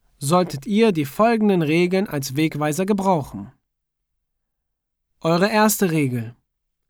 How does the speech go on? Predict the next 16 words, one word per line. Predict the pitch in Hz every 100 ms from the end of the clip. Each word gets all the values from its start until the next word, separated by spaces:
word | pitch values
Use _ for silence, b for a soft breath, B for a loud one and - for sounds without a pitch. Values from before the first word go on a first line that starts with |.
| _ _ _ _ _ -
In | 180
euren | 202 208 190
Werken | 202 233 233 220
das | 180 160 151
Wohlgefallen | 202 226 202 - 185 185
Gottes | 208 226 160 -
suchen. | 139 - 107 107 _ _ _ _ _ _ _ _ _ _ _ _
Wenn | - 165
er | 160 208 254
zufrieden | - 247 - 311 247 196
ist, | 139 - - _ _
ist | 220 208 214
es | 202
nicht | 202 -
mehr | 185 160
wichtig, | 220 - - 220 -